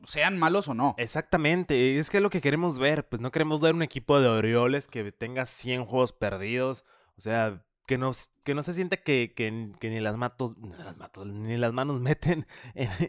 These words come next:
Speaker 2: en, en cuestión de jugar, pues, porque la verdad eh, se vuelve enfadoso más que nada al final de la temporada.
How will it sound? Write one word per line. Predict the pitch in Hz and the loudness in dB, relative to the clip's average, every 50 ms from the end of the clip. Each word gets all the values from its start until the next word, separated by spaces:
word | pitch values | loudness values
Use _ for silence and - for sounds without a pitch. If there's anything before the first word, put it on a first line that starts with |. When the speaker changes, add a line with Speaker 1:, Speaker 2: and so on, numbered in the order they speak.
| - _ | -4 _
Speaker 2:
en, | - 147 135 131 | -8 -6 -4 -4
en | 127 - - 110 117 123 123 123 123 117 | -6 -6 -6 -4 -2 0 0 0 0 0
cuestión | 107 120 117 - 131 135 | 2 0 0 0 0 -4
de | 143 | -4
jugar, | 131 - 127 113 113 123 123 113 - _ | -4 -4 -2 2 2 4 4 2 0 _
pues, | - 110 | -8 -8
porque | - - - 92 113 | -8 -10 -10 -4 -2
la | 113 | -2
verdad | 113 123 143 156 147 147 - - - - - _ _ - | 2 2 4 2 2 0 -4 -16 -20 -20 -20 _ _ -20
eh, | - - 92 - _ _ - | -18 -16 -16 -18 _ _ -6
se | - 143 | -4 -2
vuelve | 135 143 151 175 | 0 2 4 4
enfadoso | 190 175 - 151 143 143 151 147 - 175 180 170 - - - | 2 4 6 6 8 8 6 4 4 2 0 0 0 -4 -4
más | 151 156 165 180 - | -4 -2 -2 -2 -4
que | - - 202 | -6 -4 -4
nada | 202 190 196 196 | -2 0 2 2
al | 196 185 | 2 0
final | - - 135 131 135 139 143 147 | -2 -4 -2 0 0 0 0 0
de | 160 | 0
la | 151 | 0
temporada. | 135 - 113 107 - - 98 98 101 104 117 123 127 123 117 - | -2 -2 -4 -6 -6 -6 -4 -2 0 0 2 2 0 0 -2 -6